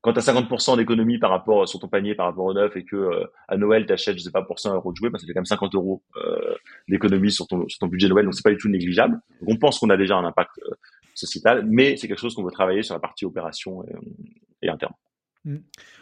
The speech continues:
Speaker 2: Ok.
Speaker 1: Et on a
Speaker 2: Donc,
Speaker 1: plein de projets, on a plein de super projets là-dessus. Par exemple, on a imaginé aussi un projet à terme de, euh,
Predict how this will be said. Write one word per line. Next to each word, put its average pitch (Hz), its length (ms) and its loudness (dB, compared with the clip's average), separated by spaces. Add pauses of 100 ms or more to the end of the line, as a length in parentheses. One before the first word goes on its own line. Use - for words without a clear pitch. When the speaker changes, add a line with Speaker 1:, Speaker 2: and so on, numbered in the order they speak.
(140)
Speaker 2:
Ok. 160 200 -4
Speaker 1:
Et 131 160 -4
on 101 80 2
a 104 100 8
Speaker 2:
Donc, 147 60 -4
Speaker 1:
plein 135 120 4
de 131 60 -2
projets, 127 220 2
on 120 80 2
a 107 60 4
plein 123 100 2
de 123 60 -4
super - 260 2
projets 123 260 2
là-dessus. 113 320 -2
Par 98 140 -2
exemple, 95 460 -6 (580)
on 92 80 -10
a 98 60 -6
imaginé 98 380 -4
aussi 98 320 -6
un 95 100 -4
projet 95 320 -4
à 90 80 -2
terme 95 240 -4
de, 90 100 -8
euh, 82 240 -2